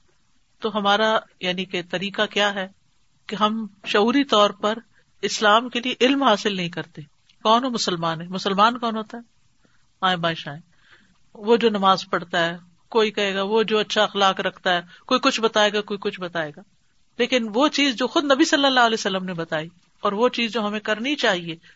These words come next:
جو پتہ ہونی چاہیے۔ ہماری ایک ٹیچر نے، جب میں گریڈ نائن میں تھی،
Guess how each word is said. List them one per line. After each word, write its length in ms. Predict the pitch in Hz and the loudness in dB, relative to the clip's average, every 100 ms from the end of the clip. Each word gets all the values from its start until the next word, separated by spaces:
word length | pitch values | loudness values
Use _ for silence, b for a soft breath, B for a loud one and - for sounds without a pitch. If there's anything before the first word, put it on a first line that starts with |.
| b | b
جو 80 | 226 | -4
پتہ 220 | 233 226 | 0 2
ہونی 300 | 294 269 214 | 2 2 -2
چاہیے۔ 380 | 190 175 151 156 - b b b b b b - | -4 -4 -4 -8 -16 b b b b b b -8
ہماری 420 | 185 196 208 233 | -4 0 2 0
ایک 180 | 247 - | -2 -4
ٹیچر 300 | 226 254 285 | -4 0 0
نے، 240 | 233 220 277 _ - - | 0 -4 -6 _ -20 -12
جب 160 | 196 196 | -8 -6
میں 100 | 202 | -4
گریڈ 280 | 175 208 | -2 0
نائن 280 | 190 196 254 | 2 0 0
میں 100 | 262 | -2
تھی، 240 | 269 233 | -2 -4